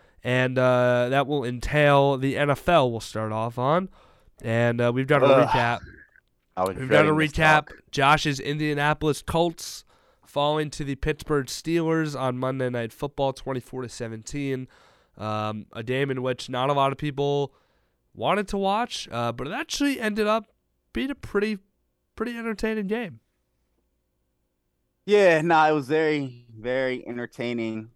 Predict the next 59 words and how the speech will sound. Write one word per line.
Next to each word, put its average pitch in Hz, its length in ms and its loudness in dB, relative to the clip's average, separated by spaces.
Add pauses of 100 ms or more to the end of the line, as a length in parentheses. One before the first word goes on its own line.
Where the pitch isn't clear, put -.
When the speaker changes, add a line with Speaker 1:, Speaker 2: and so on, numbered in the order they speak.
(120)
Speaker 2:
I 110 160 2
watched 107 420 2
it, 104 140 -4
Speaker 1:
<laughs> - 120 -8
Speaker 2:
unfortunately. 107 580 -2
Speaker 1:
You - 60 0
don't 160 140 4
sound 160 360 2
too 127 160 0
Speaker 2:
Uh, 180 60 8
Speaker 1:
entertained. 110 520 -4 (460)
Speaker 2:
<laughs> - 400 -14
it 214 420 6
was, - 180 4 (120)
well, 196 220 8
all 165 140 10
right, 139 120 4
this 190 100 2
is 208 60 -8
what 190 120 6
happened. 135 380 4 (640)
They, 196 220 4
'cause 180 280 2
they 220 200 2
started 208 340 6
off 139 120 4
very 143 320 2
bad. 107 440 0
Like, 85 280 -14 (220)
Speaker 1:
Mm-hmm. 117 140 -14
Speaker 2:
like, 123 140 0
in 131 80 -4
the 135 80 -4
first 190 260 -2
half, 151 220 4
they 127 140 -4
sucked. - 500 -6
Speaker 1:
The 135 60 -8
Speaker 2:
They - 80 -2
Speaker 1:
Colts, 143 300 2
Speaker 2:
were, 127 60 -14
Speaker 1:
the 120 60 -6
Speaker 2:
like, - 60 -6
Speaker 1:
Colts, 135 260 2
you 98 60 -10
mean? 95 180 -14 (320)
Speaker 2:
Y-, 151 100 -8
yes, 143 240 4
the 143 80 -4
Colts. 113 260 2
Let 127 120 0
me 127 80 -2
Speaker 1:
Right. 120 100 -8
Speaker 2:
specify 107 400 -4
that. 87 160 -6
The - 80 -10
Colts 185 340 2
start 143 280 2
off 127 160 2